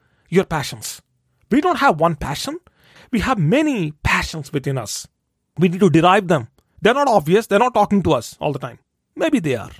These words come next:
Most people don't listen. I want to walk you through a framework showing you exactly what questions you have to ask yourself to see if there is a passion within you that you can build a message around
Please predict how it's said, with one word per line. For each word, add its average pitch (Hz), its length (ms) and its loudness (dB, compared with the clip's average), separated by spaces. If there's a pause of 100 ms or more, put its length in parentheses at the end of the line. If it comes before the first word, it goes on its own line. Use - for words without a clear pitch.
(360)
Most 226 200 0
people 180 220 -4
don't 143 180 0
listen. 131 300 -4 (340)
I 208 60 -4
want 294 160 2
to 311 40 4
walk 214 380 -2
you 202 120 -4
through 123 440 -10 (120)
a - 80 0
framework 165 840 0 (400)
showing 320 400 0
you 262 80 2
exactly 226 420 -2
what 185 380 0
questions - 420 -6
you 202 100 -2
have 233 280 -2
to - 140 -4
ask 185 340 -2
yourself 160 680 -2 (1080)
to 214 80 2
see 285 380 -2
if - 420 -6 (460)
there 175 160 2
is 294 100 -4
a 277 60 2
passion 214 420 -2
within 220 320 -2
you 147 200 0 (240)
that 208 180 0
you 226 60 -8
can 190 180 -4
build 208 240 0
a 196 40 -2
message 185 420 -2
around 160 440 -2